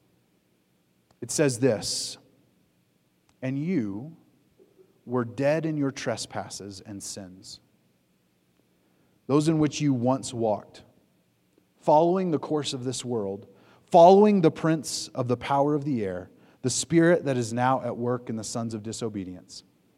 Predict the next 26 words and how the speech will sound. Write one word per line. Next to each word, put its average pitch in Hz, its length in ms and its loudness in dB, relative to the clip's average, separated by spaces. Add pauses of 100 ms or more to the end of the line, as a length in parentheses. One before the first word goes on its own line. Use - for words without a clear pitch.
(280)
among 143 440 4
whom 110 340 -4
we 113 160 -2
all 123 280 2
once 123 360 -4
lived 107 360 -4
in 101 80 -8
the 101 80 -10
passions 104 680 -12 (440)
of 104 80 -6
our 135 100 2
flesh, 92 460 -6
carrying 160 400 0
out 110 260 -2
the 110 60 -6
desires 123 720 -2
of 135 140 -12
the 143 100 -2
body 95 500 -6 (300)
and 104 100 -10
the 98 60 -8
mind, 90 420 -8 (760)
and 135 180 0
were 170 300 10
by 160 260 6
nature 156 800 0